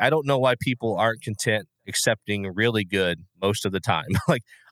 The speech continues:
I, you know, I don't know why they're not willing. It's like, if you told me that, like, the Colts, five out of ten years, they were gonna make it to the A F C Championship,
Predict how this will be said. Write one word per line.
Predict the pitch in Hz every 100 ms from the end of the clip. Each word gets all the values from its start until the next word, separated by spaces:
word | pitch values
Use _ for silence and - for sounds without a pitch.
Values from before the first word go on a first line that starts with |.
| -
I, | 117
you | 123
know, | 123 123
I | 113
don't | 127 135
know | 123 123
why | 117 117
they're | 113
not | 117 113
willing. | 110 107
It's | 113
like, | 127 113 -
if | 117 113
you | 175
told | - 151 139
me | 139 139
that, | 120 113 107 - _ -
like, | 101 98 -
the | 120
Colts, | - 160 139 127 - - - _ -
five | 135 147
out | 143
of | 127
ten | - 147
years, | 127 120 110 104
they | 110
were | 107
gonna | 110 104
make | 113 107
it | 104
to | -
the | 92 101
A | 113
F | 110
C | 113
Championship, | - 110 104 85 80 - 82